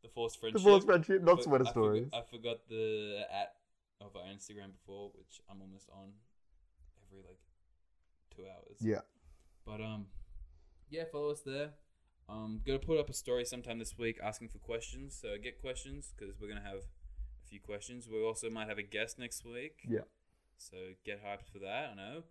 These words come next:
Speaker 1: And if you wanna be a guest,
Speaker 2: Let us
Speaker 1: D M
Speaker 2: know.
Speaker 1: us. Um,
Speaker 2: Hit me
Speaker 1: and,
Speaker 2: up.
Speaker 1: and then D M it and tell us a reason why,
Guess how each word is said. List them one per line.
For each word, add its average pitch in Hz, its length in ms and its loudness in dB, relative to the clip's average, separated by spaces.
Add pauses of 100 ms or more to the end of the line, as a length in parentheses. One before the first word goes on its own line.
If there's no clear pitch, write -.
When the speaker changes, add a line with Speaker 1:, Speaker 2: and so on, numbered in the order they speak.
(160)
Speaker 1:
And 117 80 -6
if 120 80 -8
you 165 80 -2
wanna 180 160 -4
be 151 160 0
a 165 40 0
guest, 165 440 -4 (720)
Speaker 2:
Let - 80 -16
us - 20 -8
Speaker 1:
D 110 120 4
M 117 120 0
Speaker 2:
know. 127 80 -6
Speaker 1:
us. - 320 -10 (480)
Um, 98 560 -12 (140)
Speaker 2:
Hit 110 100 -8
me 101 60 -6
Speaker 1:
and, 101 80 -8
Speaker 2:
up. - 100 -12
Speaker 1:
and 127 100 -4
then 151 140 -4
D 170 100 2
M 165 80 -2
it - 180 -6 (160)
and 143 160 -12
tell 180 140 -4
us 151 120 -4
a 151 60 -2
reason 135 280 -4
why, 110 300 -6